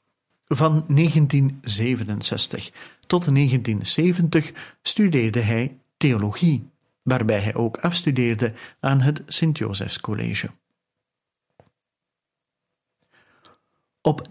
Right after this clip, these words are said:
dertien december negentien negenenzestig werd hij tot priester gewijd door aartsbisschop Ramón José Castellano.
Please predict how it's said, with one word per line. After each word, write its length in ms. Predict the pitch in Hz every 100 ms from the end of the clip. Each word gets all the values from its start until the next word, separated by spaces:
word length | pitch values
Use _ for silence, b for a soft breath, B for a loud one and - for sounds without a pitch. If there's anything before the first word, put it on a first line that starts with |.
| 117
dertien 400 | 180 - 170 139
december 560 | 117 120 117 139 147
negentien 540 | 139 135 123 113 123 117
negenenzestig 920 | 131 131 110 107 110 - 156 - 131 123
werd 200 | 131 123
hij 200 | 117 113
tot 220 | 127 123
priester 380 | 123 120 - 117
gewijd 480 | 113 113 107 107 -
door 340 | 120 123 113 -
aartsbisschop 760 | 120 110 113 117 - 139 135 -
Ramón 600 | - 117 110 131 160 170 B B -
José 360 | 165 - 110 104
Castellano. 880 | 107 - 120 113 117 101 107 104